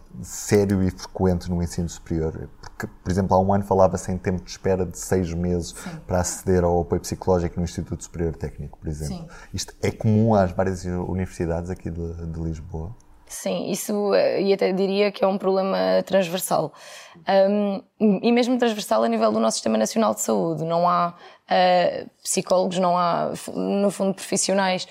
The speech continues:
Speaker 3: eh, que trabalhem a saúde mental, eh, disponíveis à população. Muitas das vezes, uma consulta de psicólogo de, na, a praticar preços de tabela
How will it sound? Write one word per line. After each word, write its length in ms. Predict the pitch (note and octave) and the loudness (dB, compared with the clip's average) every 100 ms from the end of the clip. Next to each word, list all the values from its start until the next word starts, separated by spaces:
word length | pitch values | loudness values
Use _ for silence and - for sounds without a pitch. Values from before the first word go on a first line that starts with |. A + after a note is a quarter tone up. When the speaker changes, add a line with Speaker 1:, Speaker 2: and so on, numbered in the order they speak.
| - - _ | -16 -20 _
Speaker 3:
eh, 140 | F#3 F#3+ | 0 0
que 80 | |
trabalhem 400 | - F#3+ F#3+ F#3+ | 2 2 2 2
a 40 | F#3+ | 0
saúde 320 | - F#3+ F#3+ | 0 0 2
mental, 500 | F#3+ F#3+ G3 F#3+ F#3+ - - _ | 0 0 2 2 0 -8 -20 _
eh, 220 | G3+ G3 | 2 2
disponíveis 680 | F3+ - G#3 G#3 G3 F#3 F#3+ | 2 -2 2 2 4 2 2
à 80 | F#3 | 2
população. 580 | F#3+ - F#3 - E3 D3+ - - - _ | 0 -2 -2 0 -4 -4 -12 -20 -20 _
Muitas 640 | - F#3+ G3 F#3+ F#3+ F#3 | -4 2 4 4 2 2
das 180 | F#3 F#3 | 2 0
vezes, 640 | F#3 G3+ G#3 G3 G#3+ G#3+ - | 2 2 2 2 0 -2 0
uma 340 | G#3 G#3 G#3+ | 2 2 0
consulta 440 | G#3+ G#3 G#3+ F#3 | 0 -2 -2 0
de 60 | F3 | -2
psicólogo 480 | - - - F#3+ E3+ | -4 -6 0 0 2
de, 220 | F3+ F3 F3 | 2 2 0
na, 260 | F3+ F#3+ - _ _ - - | 0 0 -2 _ _ -20 -4
a 60 | - | -2
praticar 400 | - F#3+ G3+ G3+ | 0 -2 0 0
preços 260 | F3+ F#3+ - | 2 0 -2
de 20 | |
tabela 560 | - G3+ G#3 A3 A3 | 0 4 4 4 2